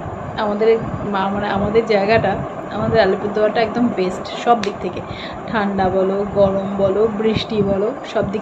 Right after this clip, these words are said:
থেকে আমাদের জায়গাটা একদম বেস্ট। আমাদের এখানকার যে জল, ওটার, ওটা সব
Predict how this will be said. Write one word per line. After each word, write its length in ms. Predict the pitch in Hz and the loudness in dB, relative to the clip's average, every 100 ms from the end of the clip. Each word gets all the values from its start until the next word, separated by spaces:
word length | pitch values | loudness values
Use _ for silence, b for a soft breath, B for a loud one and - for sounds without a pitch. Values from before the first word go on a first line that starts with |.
| - | -4
থেকে 200 | 247 240 | -2 -2
আমাদের 300 | 196 196 190 | -2 -4 -2
জায়গাটা 320 | 190 190 196 | -2 -2 -2
একদম 220 | 196 220 202 | -4 -4 -2
বেস্ট। 340 | 185 175 - - B B B B B - | -4 -4 -6 -12 B B B B B -2
আমাদের 260 | 240 240 233 | 4 8 6
এখানকার 480 | 233 226 226 220 | 6 0 2 2
যে 140 | 208 226 | 4 4
জল, 300 | 208 196 320 254 262 - - - - - - - - - - - - - | 6 4 4 -2 -4 -4 -4 -6 -12 -12 -12 -12 -12 -10 -10 -10 -8 -2
ওটার, 260 | 220 214 196 165 - | 0 0 -2 -6 -4
ওটা 160 | - | -2
সব 100 | 233 | 0